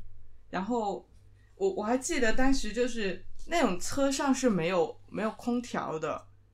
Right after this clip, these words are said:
然后只有电风扇，还可以开窗，但是就是整个就是一个非常闷热，然后各种气味混杂的一个状态。它是特别拥挤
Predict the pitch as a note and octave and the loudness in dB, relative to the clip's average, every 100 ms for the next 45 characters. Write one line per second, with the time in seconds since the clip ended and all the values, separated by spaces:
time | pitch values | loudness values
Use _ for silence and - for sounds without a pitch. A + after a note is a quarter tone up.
0 | - E3 F#3 A3 F#3+ F#3 F#3 E3+ A#3+ G#3+ | -6 -6 -4 -4 -4 -2 -2 -2 0 -2
1 | F#3+ F#3+ F#3+ G#3+ D3+ - - - _ - | -4 -6 -4 -4 -6 -12 -20 -20 _ -10
2 | F#3 G3 G3 F3+ G#3 G3+ - G3+ F3+ F#3+ | -6 -2 -2 -2 -4 -4 -2 0 0 -4
3 | - _ - A#3+ A#3 A3+ A#3+ A3 - D#3 | -14 _ -4 -2 -2 -2 -2 -2 -4 -2
4 | F3 A3 A#3 A3 F3+ G#3 G#3 G#3 D#3 E3 | 0 2 2 0 -2 -2 -4 -4 -6 -4
5 | F#3 G3 G#3 F3+ F3 - D#3 G3 G3+ A3 | -2 -2 0 -2 -4 -4 -4 -2 0 2
6 | E3+ C#3+ - A3+ G3+ G3 F3+ D3 C#3 D3+ | 0 -4 -6 -4 -4 -4 -6 -6 -6 -4
7 | D#3 E3 F3+ F#3+ E3+ F#3+ D#3+ - - - | -4 -2 -2 -4 -4 -4 -6 -10 -20 -4
8 | - C4 C#4 C4+ B3+ F3 G#3 G#3+ A#3 - | 0 2 0 -2 0 0 2 0 -2 -4
9 | E3+ C3+ | -8 -10